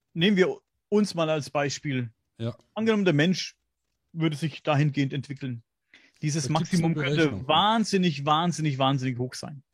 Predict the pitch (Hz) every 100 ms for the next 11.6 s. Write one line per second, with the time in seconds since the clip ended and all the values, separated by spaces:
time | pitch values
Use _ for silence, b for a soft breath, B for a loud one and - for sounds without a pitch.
0 | _ 143 170 170 151 147 170 165 160 160
1 | 143 143 135 - - 107 104 - 131 131
2 | 127 156 147 147 135 - 147 143 208 139
3 | - 127 127 - 202 190 156 156 165 156
4 | 175 190 165 156 - 160 156 160 - 151
5 | 151 151 147 139 147 135 135 - 131 117
6 | - 190 160 143 156 180 165 165 165 -
7 | 156 170 151 - 151 - - _ _ B
8 | B B 160 135 190 - - - - b
9 | b 185 156 170 147 196 175 160 151 175
10 | 175 165 156 151 147 - 175 156 165 151
11 | 147 147 139 131 160 -